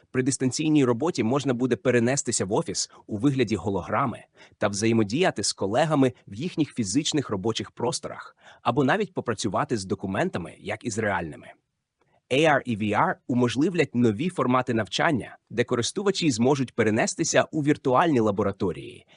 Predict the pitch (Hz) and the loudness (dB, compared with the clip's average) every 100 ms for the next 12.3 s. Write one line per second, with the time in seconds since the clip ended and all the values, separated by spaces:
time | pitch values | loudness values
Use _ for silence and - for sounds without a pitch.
0 | _ 120 - 117 131 - 101 78 - - | _ -6 -2 2 2 2 -4 -6 -6 -4
1 | 180 180 - - - 139 160 190 151 - | -2 -4 -8 -20 -8 -2 -2 0 -2 -2
2 | 117 107 101 95 90 80 - - _ _ | -2 -2 -2 -4 -8 -10 -12 -18 _ _
3 | _ _ _ 117 - 147 254 131 - 113 | _ _ _ -4 -2 -2 -2 -2 -2 0
4 | 123 95 87 143 110 101 - 92 107 156 | 0 0 0 0 0 -4 -6 -6 0 2
5 | 147 113 95 - - - 127 135 131 180 | 4 2 2 -4 -8 -4 2 2 2 2
6 | 117 101 101 90 - 90 76 - - - | 2 0 -2 -4 -4 -6 -6 -16 -20 -20
7 | - - 120 120 110 113 131 208 127 131 | -20 -8 -2 0 0 -2 0 -2 2 2
8 | 143 147 - 120 120 131 131 120 - 139 | 2 0 -2 -2 -2 2 2 2 2 2
9 | 156 143 - 104 90 117 135 - 104 95 | 4 4 2 0 2 0 0 -2 -2 -2
10 | 123 - 131 - 160 - 147 120 104 120 | -4 -4 -6 -2 -2 0 0 0 0 2
11 | 110 101 - 147 - 98 98 98 - 147 | 2 2 -2 -2 -2 -2 -4 -4 -2 -2
12 | 151 - | -4 -14